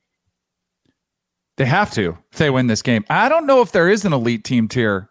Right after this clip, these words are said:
Maybe Ohio State's in it, but Georgia's played either,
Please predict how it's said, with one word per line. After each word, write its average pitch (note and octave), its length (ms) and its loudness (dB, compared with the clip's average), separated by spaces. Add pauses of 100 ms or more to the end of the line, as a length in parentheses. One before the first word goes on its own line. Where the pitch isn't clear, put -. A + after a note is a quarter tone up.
(120)
Maybe G#3+ 300 2
Ohio E3 300 2
State's E3+ 380 -2
in A3 80 0
it, A3+ 100 -2
but B2 140 -2
Georgia's E3+ 480 0
played F3+ 340 0
either, F#3 300 2